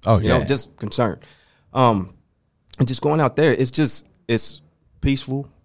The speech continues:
Speaker 2: it's quiet. You look and you see, like, these mountains, they have, like, houses that are, like, built, like, primitive houses, like, built on the side of mountains and shit like that. And it's like, as you're, you're out there and you're walking around and you're like, there, you have no worries.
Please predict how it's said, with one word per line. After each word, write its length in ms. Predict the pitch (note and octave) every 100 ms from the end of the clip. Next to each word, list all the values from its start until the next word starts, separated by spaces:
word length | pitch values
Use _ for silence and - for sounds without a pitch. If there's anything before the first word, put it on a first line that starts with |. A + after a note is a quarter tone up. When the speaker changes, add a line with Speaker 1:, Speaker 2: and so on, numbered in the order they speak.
| -
Speaker 2:
it's 120 | -
quiet. 460 | - A2+ G#2+ G2+ _ _ _ _ _ _ _
You 160 | A#2 B2+
look 240 | C3+ D#3
and 120 | G#2 G#2
you 120 | B2+
see, 360 | - C3+ A#2+
like, 260 | G#2 G2 F#2+
these 180 | A#2+ G2
mountains, 480 | G#2 G#2+ G2+ G2 -
they 120 | C3
have, 220 | C#3 B2
like, 160 | A2+ G#2+
houses 560 | - A2+ A2+ F#2+ F2+ F#2
that 180 | G2
are, 80 | F#2
like, 320 | F#2 F2 - -
built, 380 | A2+ F#2+ - - _ _
like, 180 | G#2+ -
primitive 380 | D3+ B2+ A#2+ G#2+
houses, 460 | A2 G#2 F#2 F2+
like, 240 | - F#2 G#2+
built 240 | A#2 G2+
on 80 | G2+
the 60 | F#2
side 240 | - A2
of 80 | F#2+
mountains 320 | G2 F#2+ F2
and 100 | F#2
shit 140 | G2 F2+
like 220 | F2 -
that. 200 | E2 B1+ -
And 100 | G#2+ G#2
it's 120 | A2
like, 180 | B2+ A#2
as 220 | C3+ D3 C3+
you're, 220 | D3+ A#2+
you're 220 | A#2+ C3
out 220 | C3+ C#3+
there 80 | C3
and 60 | A#2
you're 80 | A2
walking 340 | C3+ D3 A2+
around 360 | A2+ C3+ D3+ B2+
and 120 | A#2
you're 100 | D#3+
like, 260 | C#3+ A2 - E2 A#2
there, 220 | C#3+ D#3+ -
you 200 | C3 D#3+
have 200 | E3 C#3
no 240 | C3+ E3
worries. 640 | C#3+ D#3+ F#3+ D3 F2 -